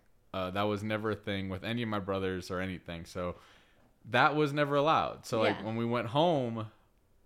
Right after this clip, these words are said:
Speaker 1: we were like, "Okay, we about to go up into our bedroom. We're gonna sleep in the same room."
Speaker 2: Uh-huh.
Speaker 1: Um, so yeah, it was a, it wasn't
Speaker 2: It's
Speaker 1: the first
Speaker 2: weird.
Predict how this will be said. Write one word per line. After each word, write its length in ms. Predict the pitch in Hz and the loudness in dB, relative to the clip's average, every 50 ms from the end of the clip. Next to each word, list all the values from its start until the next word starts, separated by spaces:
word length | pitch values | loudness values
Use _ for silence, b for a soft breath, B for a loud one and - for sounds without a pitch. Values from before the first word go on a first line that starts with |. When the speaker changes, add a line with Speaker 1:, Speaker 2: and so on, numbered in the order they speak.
| _ _ - _ - - | _ _ -20 _ -12 -4
Speaker 1:
we 100 | 143 135 | 0 2
were 60 | 127 | 4
like, 160 | 120 113 113 | 4 4 4
"Okay, 400 | 104 151 202 233 - 185 190 190 | 4 2 0 0 0 0 2 2
we 100 | 190 180 | 4 4
about 180 | 180 175 180 170 | 4 4 4 4
to 80 | 165 160 | 4 2
go 220 | 156 165 160 170 | 4 6 6 6
up 120 | 165 170 | 6 4
into 160 | 170 160 160 156 | 2 2 4 6
our 120 | 156 156 | 6 6
bedroom. 500 | 147 151 165 180 170 156 165 170 170 165 | 6 4 4 4 4 2 0 0 0 0
We're 80 | 151 143 | 0 0
gonna 200 | 139 135 127 127 | 0 0 0 0
sleep 240 | - - 160 156 156 | 0 2 0 0 2
in 80 | 151 | 0
the 80 | 147 143 | -2 -2
same 300 | - - 151 147 147 147 | 0 0 0 0 0 0
room." 520 | 160 170 175 175 175 175 175 175 175 180 196 | 2 2 4 4 4 4 2 2 0 -2 -4
Speaker 2:
Uh-huh. 800 | 226 226 226 220 226 233 214 - _ _ _ _ _ _ - 113 | -4 -4 -4 -6 -8 -8 -10 -14 _ _ _ _ _ _ -4 0
Speaker 1:
Um, 520 | 113 113 110 110 110 110 110 107 104 104 104 | 0 2 2 2 2 2 0 0 -2 -4 -4
so 160 | - - 165 | 0 2 6
yeah, 180 | 170 175 147 123 - | 8 8 8 8 8
it 100 | 139 165 | 6 4
was 200 | 220 277 294 277 | 4 4 4 4
a, 300 | 277 240 180 143 127 - - - - | 4 4 4 4 2 -2 -6 -4 2
it 60 | 180 | 4
wasn't 280 | 208 269 320 330 302 254 | 6 6 8 8 8 8
Speaker 2:
It's 100 | 190 - | 6 4
Speaker 1:
the 80 | 277 277 | 2 6
first 280 | - - - 587 587 | 8 8 10 10 10
Speaker 2:
weird. 320 | - 214 180 185 202 185 | 8 8 4 2 -4 -8